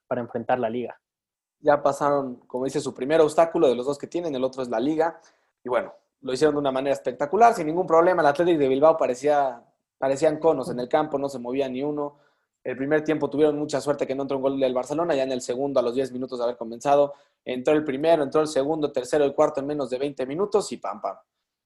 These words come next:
Speaker 2: A su casa el Athletic de Bilbao, que bueno, pierde dos <laughs> finales de Copa del Rey en menos de dos semanas. Eh, la verdad, eh, pobres de ellos, porque bueno, llevaban esperando mucho para llegar a estas finales y desafortunadamente, pues bueno, no pudieron hacer el mejor papel en ninguna de ellas.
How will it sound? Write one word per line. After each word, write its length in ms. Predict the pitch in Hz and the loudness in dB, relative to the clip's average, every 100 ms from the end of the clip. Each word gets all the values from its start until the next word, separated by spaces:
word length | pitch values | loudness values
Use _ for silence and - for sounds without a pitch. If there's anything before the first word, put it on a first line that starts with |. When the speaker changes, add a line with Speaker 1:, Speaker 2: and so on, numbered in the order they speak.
| _ | _
Speaker 2:
A 100 | 120 | -8
su 160 | 123 131 | -6 0
casa 400 | 147 143 131 123 | 2 2 2 2
el 100 | 123 | 0
Athletic 380 | 120 143 135 127 | -2 -2 -2 -2
de 80 | 127 | 0
Bilbao, 300 | 147 190 196 | 4 4 4
que 100 | 127 | 0
bueno, 260 | 131 - - | -4 -6 2
pierde 260 | 151 139 | 2 4
dos 300 | 139 143 - _ | 0 -2 -6 _
<laughs> 60 | - | -12
finales 440 | 139 139 160 - | -8 -4 -4 -6
de 80 | - | -4
Copa 280 | - - 147 | -2 4 4
del 100 | 143 | 6
Rey 180 | 170 | 4
en 60 | 147 | 2
menos 200 | 160 147 | -2 -2
de 60 | 139 | 0
dos 140 | 151 | -2
semanas. 480 | 131 143 151 151 - _ _ _ _ - | -4 -4 -4 -6 -10 _ _ _ _ -8
Eh, 280 | 127 127 123 | -2 0 0
la 120 | 120 | 0
verdad, 300 | 123 143 139 - _ _ _ - | 2 2 0 -2 _ _ _ -8
eh, 340 | 127 117 117 117 | -4 -2 -2 2
pobres 300 | 143 131 127 | 2 2 0
de 100 | 135 | 0
ellos, 260 | 143 139 | -2 -4
porque 220 | - 110 107 | -8 -14 -12
bueno, 260 | 101 - - | -12 -16 -6
llevaban 360 | 127 139 135 | 0 2 2
esperando 340 | 120 127 135 131 | -2 -4 -4 -6
mucho 240 | 135 139 | -8 -6
para 140 | 117 | -4
llegar 220 | 113 123 131 | -4 -2 -2
a 220 | 127 107 | -2 -6
estas 260 | 117 131 - | -10 -10 -8
finales 360 | 135 151 160 | -4 -2 -2
y 40 | 113 | -6
desafortunadamente, 760 | - - 113 117 120 120 113 | -12 -12 -12 -12 -10 -10 -12
pues 140 | 110 104 | -16 -18
bueno, 160 | 95 _ _ _ _ | -20 _ _ _ _
no 140 | 139 139 | -4 -2
pudieron 300 | 135 139 131 | 2 2 2
hacer 400 | - 135 131 123 | -2 0 -2 -6
el 100 | 127 | -10
mejor 220 | 120 117 131 | -6 -2 0
papel 240 | 127 131 | 0 -2
en 80 | 127 | -4
ninguna 300 | 123 135 143 | -6 -2 0
de 80 | 165 | 4
ellas. 240 | 190 | 2